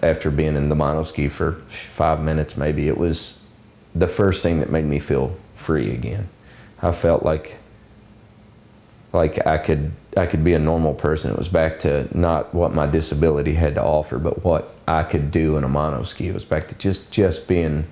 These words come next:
normal. Um, and I just fell in love with it.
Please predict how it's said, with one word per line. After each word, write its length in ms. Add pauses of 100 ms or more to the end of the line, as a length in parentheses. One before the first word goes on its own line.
normal. 580 (580)
Um, 340 (680)
and 180
I 80
just 400 (260)
fell 260
in 100
love 180
with 100
it. 60